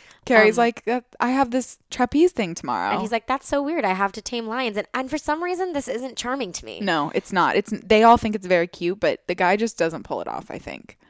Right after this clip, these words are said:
Speaker 2: Yeah. He's like, "Here are all my phone numbers. Please call me." It's
Speaker 1: And my
Speaker 2: like
Speaker 1: email and my everything.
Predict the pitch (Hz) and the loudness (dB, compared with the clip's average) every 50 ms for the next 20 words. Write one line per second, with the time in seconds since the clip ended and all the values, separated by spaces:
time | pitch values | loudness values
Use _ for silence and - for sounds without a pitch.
0 | _ _ - 190 190 175 - - - _ _ _ _ _ - - 190 202 196 208 | _ _ -12 -8 -8 -6 -8 -8 -12 _ _ _ _ _ -18 -14 -12 -10 -8 -8
1 | 190 180 - 202 208 220 214 - 180 180 180 185 190 202 202 202 - 170 165 165 | -8 -6 -6 -4 -2 0 0 0 0 -2 -2 -4 -4 -6 -8 -8 -8 -10 -12 -10
2 | 160 156 165 160 - _ - 170 170 165 - - 147 - - - - 214 214 208 | -10 -10 -10 -12 -12 _ -10 -10 -10 -10 -12 -16 -16 -16 -12 -6 -4 -2 0 2
3 | 240 233 - 190 180 165 156 143 135 143 160 165 175 180 185 175 156 127 143 139 | 0 0 0 -4 -4 -2 -2 -2 0 -2 -2 -2 -2 -2 -2 -2 -4 -4 -6 -10
4 | - - 117 113 143 185 190 | -8 -10 -10 -8 -8 -10 -12